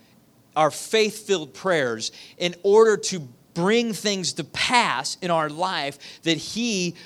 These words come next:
wants for us. In fact, if you look, first of all,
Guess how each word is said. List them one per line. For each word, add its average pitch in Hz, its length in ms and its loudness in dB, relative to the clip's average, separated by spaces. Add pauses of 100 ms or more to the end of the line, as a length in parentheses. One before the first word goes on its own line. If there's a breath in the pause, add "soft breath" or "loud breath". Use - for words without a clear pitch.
(140 loud breath)
wants 185 640 0
for 208 520 4
us. 92 320 -6 (280 loud breath)
In 165 100 -6
fact, 202 300 2
if 175 120 -10
you 196 120 -6
look, 233 200 2
first 208 320 -2
of 151 120 -10
all, 131 260 2